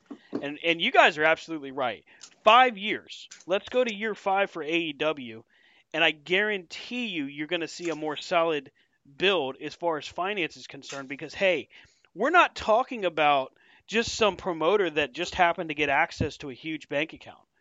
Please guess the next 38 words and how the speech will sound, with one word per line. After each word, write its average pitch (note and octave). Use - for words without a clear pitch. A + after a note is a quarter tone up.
We're A3
talking C#4
<laughs> -
about -
guys F#3+
that F#3
own E3+
football A3
clubs D#3+
overseas, C#3
N A3+
F G#3
L G#3+
franchises. G3
And G3+
that's C#4+
just -
to E4+
name B3
a -
few B3+
things F3+
that D3+
the D#3
Khan G3
family E3
owns. -
These A#3
guys E4+
are B3+
more A#3
fiscally G#3+
responsible F3+
than D#3+
they're D#3+
given D3+
credit F3
for. C3